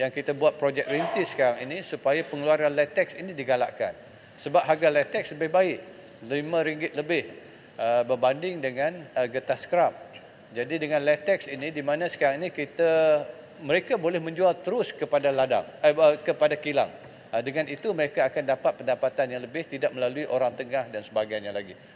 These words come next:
Ah, projek rintis ini yang kita nak laksanakan setahun, yang kita, saya jawab tadi, di mana kita mulakan di, ah, di Perak, ah, dan diharapkan lepas ini Kedah dan juga seterusnya akan pergi ke Sabah. Ah, yang ketiga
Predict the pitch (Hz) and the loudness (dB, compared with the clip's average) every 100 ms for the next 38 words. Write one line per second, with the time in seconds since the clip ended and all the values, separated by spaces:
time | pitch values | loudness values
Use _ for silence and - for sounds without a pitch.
0 | - 104 117 135 139 135 131 143 131 139 | -6 -4 0 0 0 -4 -6 -8 -8 -6
1 | 165 131 139 131 131 117 110 - 127 131 | -2 -4 -4 -6 -4 -6 -6 -4 -4 -4
2 | 147 139 - 117 110 139 - - - - | -4 -4 -2 0 0 -2 -8 -14 -20 -16
3 | - 120 117 127 135 135 131 123 131 123 | -4 -4 -4 -4 4 6 6 2 0 2
4 | 123 135 135 - 120 170 135 123 131 123 | 4 4 2 0 -4 -6 -4 -4 -4 -6
5 | 123 127 127 127 123 135 123 117 113 110 | -6 -4 -2 -2 0 0 -2 -6 -6 -6
6 | 110 110 110 110 110 - 117 113 165 - | -4 0 2 0 -4 -4 0 2 2 0
7 | - - - - 101 110 117 135 123 127 | -10 -20 -20 -6 0 0 0 -2 0 2
8 | 131 - 147 151 139 - 123 147 135 120 | 0 0 0 0 -4 -4 -4 -4 -6 -6
9 | 104 156 156 120 117 - - - 135 123 | -2 -2 -2 -6 -6 -6 -8 -8 -8 -8
10 | 151 160 - 120 104 110 107 104 104 104 | -6 -4 -4 -4 -6 -10 -10 -10 -6 -4
11 | 95 87 - - - - - - 107 127 | -2 -6 -8 -20 -20 -20 -18 -2 0 2
12 | 139 131 135 143 139 190 196 | 0 0 -4 -4 2 6 8